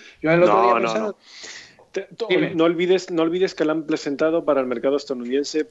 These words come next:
Speaker 2: principalmente, aunque luego se, se les verá por Europa. Pero allí tienes muchísimos hubs de transporte, muchísimos nudos de, de logística,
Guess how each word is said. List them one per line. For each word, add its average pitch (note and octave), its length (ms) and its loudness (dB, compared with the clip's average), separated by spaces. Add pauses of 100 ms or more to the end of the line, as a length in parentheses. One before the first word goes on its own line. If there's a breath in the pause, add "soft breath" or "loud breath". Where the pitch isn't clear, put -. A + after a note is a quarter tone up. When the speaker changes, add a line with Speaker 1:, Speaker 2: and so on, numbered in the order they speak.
(160)
Speaker 2:
principalmente, A#2 840 2
aunque A2 180 -4
luego A#2 160 4
se, A#2 200 4
se G#2 220 -2
les A2+ 160 4
verá A2+ 240 2
por A2+ 120 4
Europa. A2 420 -2 (160)
Pero B2 160 4
allí C3+ 140 4
tienes D#3+ 640 2
muchísimos D#3 680 0
hubs - 520 -2
de C3+ 120 -2
transporte, C3 440 -2
muchísimos C3 920 0
nudos C3 420 2
de, A2+ 600 2 (100)
de G#2+ 120 -4
logística, - 560 -6